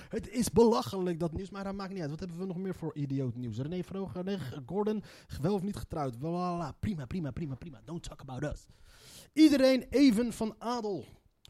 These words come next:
Op kasteel Wittenberg <laughs> kon tijdens de dag van het kasteel iedereen even voelen hoe het is om een echt kasteel te komen. Die bitch kennelijk die de,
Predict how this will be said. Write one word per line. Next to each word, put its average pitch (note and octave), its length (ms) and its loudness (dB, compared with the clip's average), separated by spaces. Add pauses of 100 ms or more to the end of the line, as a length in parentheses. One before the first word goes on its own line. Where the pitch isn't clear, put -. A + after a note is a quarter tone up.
(120)
Op D4 200 -2
kasteel C#4 400 0
Wittenberg B3 720 4 (200)
<laughs> - 280 -12 (760)
kon C#4 260 2
tijdens A#3 300 2
de E3 80 0
dag C#3 180 0
van G3 100 0
het F#3 100 -4
kasteel G#3 380 2
iedereen F#3+ 380 2
even D#3+ 240 0
voelen E3 280 6
hoe E3 120 6
het D3+ 120 -2
is D#3+ 200 -6
om C#3 160 -6
een A#2+ 140 -8
echt C#3 200 -8
kasteel C#3 300 -12
te - 80 -20
komen. A2+ 280 -16
Die B2+ 200 -12
bitch G3 240 -4
kennelijk F#3 480 6
die E3+ 160 6
de, C#3+ 280 8